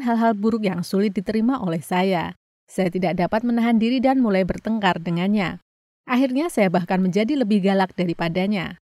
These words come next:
Saya tahu telah bersalah, tetapi tidak bisa mengendalikan emosi. Kemudian saya merasa sangat cemas. Saya berpikir, setiap orang di kantor mengetahui saya adalah praktisi Tafa, dan seharusnya seorang yang baik. Tetapi dalam konflik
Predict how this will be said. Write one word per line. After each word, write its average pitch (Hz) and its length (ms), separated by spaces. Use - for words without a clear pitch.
Saya 247 160
tahu 262 320
telah 214 160
bersalah, 180 640
tetapi 262 400
tidak 214 320
bisa 226 240
mengendalikan 170 640
emosi. 175 640
Kemudian 196 480
saya 277 240
merasa 190 320
sangat 170 320
cemas. 208 560
Saya - 240
berpikir, 190 640
setiap 277 480
orang 233 240
di 208 80
kantor 202 400
mengetahui 180 560
saya 185 240
adalah 233 400
praktisi 175 400
Tafa, 175 560
dan 269 240
seharusnya 226 560
seorang 170 480
yang 170 160
baik. 202 320
Tetapi 254 320
dalam 247 320
konflik 240 400